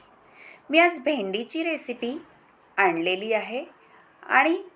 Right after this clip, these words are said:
खूप सुंदर आणि ताजी भेंडी मिळालेली आहे मला बाजारातून.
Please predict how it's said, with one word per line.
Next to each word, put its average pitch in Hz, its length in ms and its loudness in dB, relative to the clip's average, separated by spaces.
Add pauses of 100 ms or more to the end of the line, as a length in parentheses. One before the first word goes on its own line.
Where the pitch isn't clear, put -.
(160)
खूप 349 300 -2
सुंदर 220 680 2
आणि 202 280 -6
ताजी 190 580 2
भेंडी 175 380 -2
मिळालेली 160 540 -2
आहे 170 160 -4
मला 160 260 -6
बाजारातून. 151 680 0